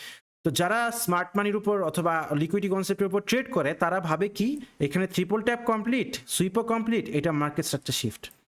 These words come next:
ঠিক আছে, স্ট্রং ক্যান্ডেলও কিন্তু আছে, সমস্যা নেই। তাহলে ভাই নিচে রিট্রেস করবে যখন আমি এন্ট্রি নিব। এন্ট্রিটা কোন জায়গায় হইতে পারে? এখানে হইতে পারে, ফাইন। তো প্রাইস নিচে আসলো, এসে আপনার এসএলটা আর্ন করে দিল।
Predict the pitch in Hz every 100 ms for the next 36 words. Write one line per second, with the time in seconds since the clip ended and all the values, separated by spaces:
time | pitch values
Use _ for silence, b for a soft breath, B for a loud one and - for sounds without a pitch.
0 | _ - 285 226 - 190 196 202 214 208
1 | 185 165 131 113 - - - 156 147 127
2 | 104 - B B _ _ 175 180 208 180
3 | 220 294 170 170 170 170 143 151 180 -
4 | 202 196 208 254 190 139 135 127 127 107
5 | 123 156 180 208 208 214 208 202 226 381
6 | B B B B B _ - 151 156 147
7 | 123 113 - - - _ - 226 240 233
8 | B B - 151 175 175 160 180 208 202
9 | 180 190 170 147 208 370 - _ _ 127
10 | - 135 127 127 117 117 110 117 104 110